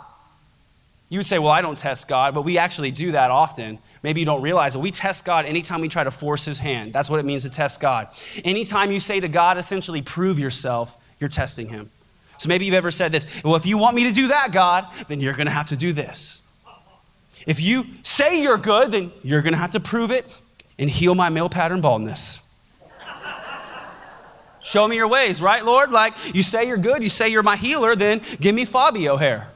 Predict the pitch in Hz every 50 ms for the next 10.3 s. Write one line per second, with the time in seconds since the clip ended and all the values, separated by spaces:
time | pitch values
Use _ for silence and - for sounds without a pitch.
0 | _ 143 165 175 - 202 220 214 214 208 214 220 - - - - 156 127 - -
1 | - - - - - - - - - - - - - - - - 208 247 262 -
2 | - - - - - 185 170 160 - - - 226 226 233 233 214 233 254 277 254
3 | 190 131 107 104 - - - _ _ _ _ _ _ _ _ _ _ 175 185 180
4 | - 214 214 - 233 233 - - 294 285 202 165 139 123 170 214 220 226 247 269
5 | 262 - - 190 170 175 196 - - - - - - - - 160 156 175 180 170
6 | 202 165 170 175 185 170 156 131 139 165 185 190 185 - 202 190 190 185 180 -
7 | - 190 185 185 - 180 165 - 175 170 160 175 165 170 160 - 180 170 - -
8 | 175 170 170 175 147 143 147 151 160 156 - 143 143 135 - 151 156 175 175 151
9 | 147 143 147 - 151 131 - - - 170 165 - - 185 175 170 175 165 160 175
10 | 185 185 - - 143 135